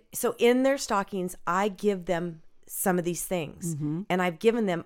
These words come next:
Speaker 1: over the years my favorite things because they're so amazing.
Speaker 2: Right.
Speaker 1: And so anyway, I was just saying that this particular thing is something that was just given to me or I saw it not too long ago. And I'm like, "This is genius."
Speaker 2: It's genius.
Speaker 1: It's genius.
Speaker 2: I love it.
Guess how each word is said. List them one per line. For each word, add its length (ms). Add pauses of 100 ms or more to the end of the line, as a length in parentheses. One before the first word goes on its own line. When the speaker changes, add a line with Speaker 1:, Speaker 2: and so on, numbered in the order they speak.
Speaker 1:
over 220
the 80
years 400
my 240
favorite 320
things 260
because 500 (200)
they're 160
so 560 (220)
amazing. 480 (140)
Speaker 2:
Right. 220 (420)
Speaker 1:
And 440 (420)
so 200
anyway, 440 (500)
I 140
was 160
just 220
saying 360
that 200 (120)
this 340 (160)
particular 520
thing 460 (560)
is 100
something 320
that 180 (140)
was 240
just 240
given 260
to 120
me 340
or 160
I 120
saw 380
it 80
not 220
too 160
long 240
ago. 220
And 100
I'm 100
like, 200
"This 180
is 120
genius." 520
Speaker 2:
It's 160
genius. 460
Speaker 1:
It's 180
genius. 380
Speaker 2:
I 80
love 220
it. 220